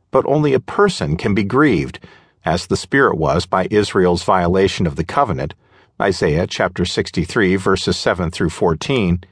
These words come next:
and is today when we resist his sanctifying influence, Ephesians chapter four, verse thirty. Identified by the divine name, Exodus chapter thirty-one, verse three,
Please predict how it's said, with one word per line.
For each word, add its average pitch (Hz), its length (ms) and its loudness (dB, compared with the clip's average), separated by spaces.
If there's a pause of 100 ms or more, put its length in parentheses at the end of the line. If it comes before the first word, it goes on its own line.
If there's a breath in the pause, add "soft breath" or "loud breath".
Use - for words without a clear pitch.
(460 loud breath)
and 147 160 2
is 139 160 -2
today 151 680 0
when 95 240 2
we 104 100 2
resist 101 560 2
his 104 120 -2
sanctifying 110 760 0
influence, - 760 -4 (480)
Ephesians 92 580 -2
chapter 85 320 -2
four, 90 300 2
verse 95 300 0
thirty. 90 400 2 (1160 loud breath)
Identified 165 720 2
by 123 180 2
the 110 100 0
divine 107 540 2
name, 92 460 0 (360)
Exodus 95 460 -2
chapter 95 380 -2
thirty-one, 95 520 0
verse 92 300 -2
three, 87 460 -2